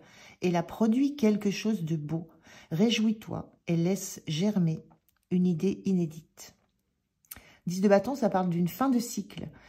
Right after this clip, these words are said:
la fin d'un, d'un travail qu'on a accompli, la fin d'une créativité, la fin de, de quelque chose que vous avez mis en place avec passion, avec, euh, concentration, avec, euh,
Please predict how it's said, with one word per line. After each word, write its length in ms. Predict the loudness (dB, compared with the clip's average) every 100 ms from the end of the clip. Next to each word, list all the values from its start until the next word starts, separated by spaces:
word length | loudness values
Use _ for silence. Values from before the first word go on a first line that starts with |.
| -20 -20 -10
la 160 | -4 -4
fin 240 | 0 0
d'un, 300 | 2 2 0
d'un 200 | -2 -4
travail 440 | -4 0 2 2 2
qu'on 180 | 2
a 80 | 2
accompli, 520 | 0 0 -2 0 0
la 120 | 0 -2
fin 160 | -2
d'une 240 | -4 -4 -4
créativité, 720 | -2 -4 -2 -2 -2 0 0
la 160 | 0
fin 320 | -2 0 2
de, 360 | 2 0 -2 -4 -6 -14 _ _ _ _ -8 -2
de 100 | -2
quelque 460 | 2 2 2 0
chose 340 | 0 -2 -2 -2
que 140 | -4
vous 200 | -4 -2
avez 360 | 0 0 -4 -4 -14 -20 -20 -20 -8 2
mis 260 | 4 6
en 100 | 4
place 640 | 2 2 2 0 -8 -16 -8
avec 300 | -4 -4 -6 -12 _ _
passion, 720 | 0 0 -4 -2 2 2 0 -2
avec, 680 | -2 -2 -4 -8 -20 -20 _ -8
euh, 580 | -4 -2 -2 -2 -2 -4 -6 -6 -10 -14 _ -20 -6
concentration, 1120 | -4 -2 -2 0 0 -2 -2 2 2 0 -2
avec, 460 | -4 -2 -4 -6 -6
euh, 220 | -4